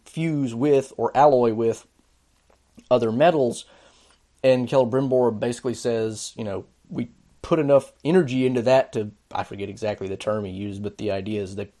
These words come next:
put everything they could, and they couldn't force it to do it. And Halbrand says, "Well, maybe that's the problem. We're trying too hard, and maybe we should, you know, not try so hard." And Celebrimbor's like, "Oh," so, like, coax it to just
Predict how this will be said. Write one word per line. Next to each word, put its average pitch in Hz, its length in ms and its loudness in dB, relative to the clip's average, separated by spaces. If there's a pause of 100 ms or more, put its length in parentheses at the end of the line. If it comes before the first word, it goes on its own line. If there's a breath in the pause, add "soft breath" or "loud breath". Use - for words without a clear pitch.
(160)
put 123 200 -4
everything 117 340 -2
they 95 100 -8
could, 127 280 0
and 104 100 -6
they 104 200 -6
couldn't 127 340 -4
force 123 340 -4
it - 160 -6
to 98 260 -6 (400)
do 165 200 2
it. - 180 -4 (840 soft breath)
And 123 80 -6
Halbrand 131 400 4
says, 123 220 4
"Well, 131 380 6 (720)
maybe 180 200 0
that's 170 200 4
the - 60 -6
problem. 233 540 0 (340)
We're 120 120 -6
trying 175 300 4
too 135 180 0
hard, 117 580 2
and 120 380 -4 (100)
maybe 160 320 0
we 147 160 2
should, 127 340 -4 (680)
you 139 80 -2
know, 107 240 -2 (720)
not 160 360 -2
try 123 280 2
so 104 200 -4
hard." 101 360 -4
And 95 280 -10
Celebrimbor's 113 520 -4
like, 104 200 -6
"Oh," 220 240 0
so, 135 140 -6
like, 120 280 -2
coax - 420 -4
it - 240 -4
to - 80 -8
just 120 300 -8